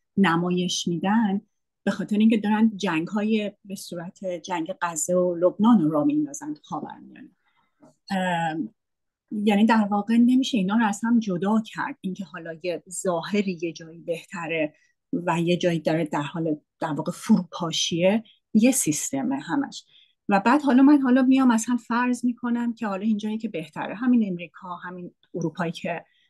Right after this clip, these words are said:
ما داریم تجربهش می‌کنیم، اه، این هم همش امتیازه، اصلاً حق آبستری وجود نداره. امتیاز، اه، م، به،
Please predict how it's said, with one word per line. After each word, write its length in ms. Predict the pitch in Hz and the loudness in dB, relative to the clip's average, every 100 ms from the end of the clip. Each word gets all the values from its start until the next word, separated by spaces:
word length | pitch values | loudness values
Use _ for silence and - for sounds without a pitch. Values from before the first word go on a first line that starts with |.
| _ | _
ما 80 | 185 | 2
داریم 200 | 156 156 | 4 2
تجربهش 640 | - 156 151 156 127 - - | 0 -4 -2 -2 -4 -4 -2
می‌کنیم، 440 | - 151 - - _ _ _ _ _ - | -2 -2 -4 -6 _ _ _ _ _ -2
اه، 300 | 202 190 190 | 2 2 4
این 140 | 269 311 | 4 4
هم 80 | 370 | 4
همش 320 | 330 311 330 | 4 4 6
امتیازه، 840 | 311 254 - 262 294 302 277 143 - 202 | 4 4 4 2 2 2 0 0 -4 -8
اصلاً 320 | - 214 220 | -2 2 2
حق 240 | 208 196 - | 0 -6 -6
آبستری 560 | - 190 - - 247 302 | -4 -4 -6 -2 0 2
وجود 280 | 254 220 180 | 2 0 -4
نداره. 500 | 165 165 165 160 - - _ _ - | -6 -6 -4 -2 -4 -6 _ _ 4
امتیاز، 800 | 220 220 220 226 240 233 - - | 6 6 4 6 4 2 -6 -2
اه، 260 | 214 190 185 _ | 0 0 -2 _
م، 400 | - 196 185 180 175 - _ _ _ | -4 -2 -2 -4 -8 -14 _ _ _
به، 420 | 196 185 180 170 | 0 0 0 -4